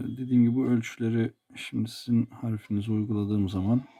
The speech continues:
anlayacaksınız. Bir şurası bir buçuk noktaya geçmiş. Burası bir nokta olacak. Alt gözü büyük olduğu için alt gözü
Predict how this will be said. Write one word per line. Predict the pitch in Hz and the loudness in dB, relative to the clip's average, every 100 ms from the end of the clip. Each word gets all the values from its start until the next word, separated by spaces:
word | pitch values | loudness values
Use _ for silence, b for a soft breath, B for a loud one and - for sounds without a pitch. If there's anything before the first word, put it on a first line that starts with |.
| B B | B B
anlayacaksınız. | 110 101 98 101 92 - 117 117 117 | -4 -2 -2 -4 -6 -6 -2 -2 0
Bir | 120 | 0
şurası | 117 117 104 - - 127 120 | -2 -4 -6 -6 -6 -6 -4
bir | 113 107 | -4 -4
buçuk | 104 - 107 | -6 -10 -8
noktaya | 98 - 104 95 | -8 -6 -4 -4
geçmiş. | 90 85 - 107 117 - | -4 -8 -10 -10 -10 -10
Burası | 98 95 - | -10 -8 -8
bir | 98 | -6
nokta | - - _ - | -6 -8 _ -12
olacak. | - 92 110 123 - _ b b b b b _ | -10 -6 -6 -6 -14 _ b b b b b _
Alt | 110 95 - | -8 -8 -6
gözü | 104 104 104 | -6 -4 -2
büyük | 104 98 | -2 -2
olduğu | 101 92 92 | -4 -2 -2
için | 92 - 117 | -4 -2 -2
alt | 117 113 - | 0 -2 -2
gözü | 110 107 117 113 | -6 -2 0 0